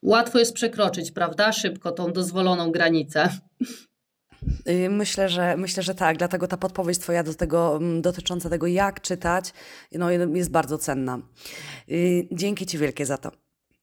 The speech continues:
Speaker 2: I Karolina, tak myślę sobie jeszcze a propos, a propos właśnie etykiet, y, taka jeszcze jedna informacja, która może być zagadkowa.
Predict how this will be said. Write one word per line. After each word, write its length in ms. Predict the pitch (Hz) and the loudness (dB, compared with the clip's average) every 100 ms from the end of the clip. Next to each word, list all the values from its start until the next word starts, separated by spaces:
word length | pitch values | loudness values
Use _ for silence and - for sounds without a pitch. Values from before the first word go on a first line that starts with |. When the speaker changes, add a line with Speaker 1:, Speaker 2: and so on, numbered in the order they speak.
| _ _ _ _ _ _ _ _ _ - - - - - _ _ _ _ _ _ | _ _ _ _ _ _ _ _ _ -6 -6 -6 -10 -18 _ _ _ _ _ _
Speaker 2:
I 240 | 185 190 185 | -2 -2 2
Karolina, 360 | 190 175 240 | 2 2 2
tak 220 | 208 - | -4 -4
myślę 300 | 175 233 214 | -2 -2 -2
sobie 380 | 196 180 180 185 | -4 -2 0 0
jeszcze 360 | 180 180 185 170 | 0 0 2 2
a 60 | |
propos, 520 | - 190 185 165 165 - | 0 -2 0 2 2 2
a 60 | |
propos 260 | - - 160 | -2 -8 -4
właśnie 320 | 165 - 156 | -2 -2 -2
etykiet, 680 | 151 - 226 - 175 170 - | -2 -2 -2 0 0 0 -2
y, 180 | 156 160 | -2 -2
taka 240 | 170 170 | -2 -2
jeszcze 280 | 180 185 190 | -2 -2 -2
jedna 200 | 180 185 | -2 0
informacja, 480 | 180 151 165 190 190 | 0 0 0 0 -2
która 200 | - 175 | 0 0
może 220 | 175 175 | 2 2
być 140 | 175 139 | 0 0
zagadkowa. 760 | 147 170 185 - 156 131 127 | 2 4 2 2 2 2 0